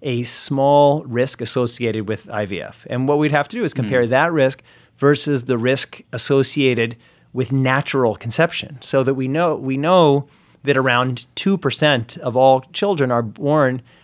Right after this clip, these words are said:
Speaker 1: with some kind of harmful genetic abnormality. So that's the target.
Speaker 2: Mm.
Speaker 1: Uh, and so let's just say hypothetically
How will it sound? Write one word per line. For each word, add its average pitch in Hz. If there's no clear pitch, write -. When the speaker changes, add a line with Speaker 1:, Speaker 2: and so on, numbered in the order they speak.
Speaker 1:
with 123
some 147
kind 135
of 117
harmful 131
genetic 120
abnormality. 120
So -
that's 147
the 135
target. 143
Speaker 2:
Mm. 110
Speaker 1:
Uh, 127
and 120
so 127
let's 127
just 147
say 139
hypothetically 123